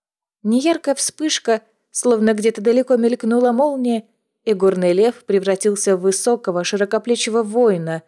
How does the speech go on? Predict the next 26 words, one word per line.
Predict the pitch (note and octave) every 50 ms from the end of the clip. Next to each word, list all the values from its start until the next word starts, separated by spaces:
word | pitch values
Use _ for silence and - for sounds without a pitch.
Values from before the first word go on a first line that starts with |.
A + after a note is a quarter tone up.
| _ _ _ _ _ -
направлявшегося | G3+ F#3+ - G3+ F#3+ F#3 F#3 G3+ F#3+ F#3 F#3+ - - F3 F3+ F3 - -
к | F#3 F#3
задней | F#3+ F#3 F#3 F3 E3 F3+ F3+ F3
двери. | E3+ F#3 G#3 G3+ F#3 E3+ E3+ - _ _ _ _ _ _ _ _ _ _ _ _ _ _ _ _ _ _ -
Рован | G3+ C4 D4 D4 D4+ C#4 B3
вспорхнул | - - - - G#3+ G#3 G3+ - - G#3+ B3 C#4 C4+
и | B3+ - - D4
тоже | D4+ - A#3 G#3+ F#3 F#3+
вернул | F#3+ F#3+ F#3+ F#3 F#3+ G#3+ A#3+ B3
себе | - - A3+ G3 G3+ F#3+
привычный | G3 - F#3+ F#3+ G#3+ A3 - - - B3 C4+ B3 -
облик, | - G#3+ G3+ F#3+ G3+ G3 G3 G3 - -
оказавшись | - G3+ G3+ G3 F#3 E3+ F#3 G#3+ A3 - - A3+ G#3 - -
за | - G3 G3+ G#3+
спиной | - - A#3+ A3+ A3+ A3+ A#3
гостя. | G#3+ G#3+ A#3+ G#3+ F3 - - - E3+ C#3+ - _ _ _ _ _ _ _ _ _ _ -
Они | A3 A3 G#3+ A3 A3 G#3+
оба | - C4+ C#4 A3 G#3+ G3+
переплели | G3+ A3+ G#3 A3+ A3+ G#3+ G#3 G#3+ G#3 G#3 G3+
локти, | G3 G3+ G#3 A#3+ B3 - - - G#3+ G3+ G3 - _ _ _
затем | - G3 G#3+ A3 A3 D#4+ E4+ E4+
похлопали | E4+ B3+ A#3 - B3 B3+ D4 C#4+ C#4+ A#3+ A3
друг | F#3+ - G3+ F#3+ F#3
друга | G3 A3+ B3+ G#3+ G3+
по | G3+ G3 F#3
спине. | - - - F#3 F3 F3 E3+ F#3+ G#3+ G#3+